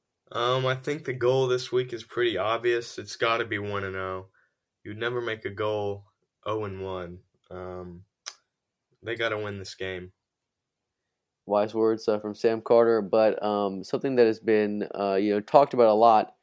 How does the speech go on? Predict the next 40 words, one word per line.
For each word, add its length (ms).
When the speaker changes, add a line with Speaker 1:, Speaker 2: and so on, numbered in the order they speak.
Speaker 2:
is 160
the 80
cancellations 640
of 80
college 280
basketball. 420
They're 100
happening 300
left 300
and 100
right, 260
uh, 260
among 340
the 240
top 240
twenty-five 380
teams. 380
Marquee 300
matchups 560
going 260
down, 420
um, 360
because 220
of 100
covid. 500
And 400
I 120
ask 280
you, 80
Sam 320
Carter, 560
uh, 260
at 160
what 240
point 340
is 400
a 80
level 360
of 100
cancellations 1000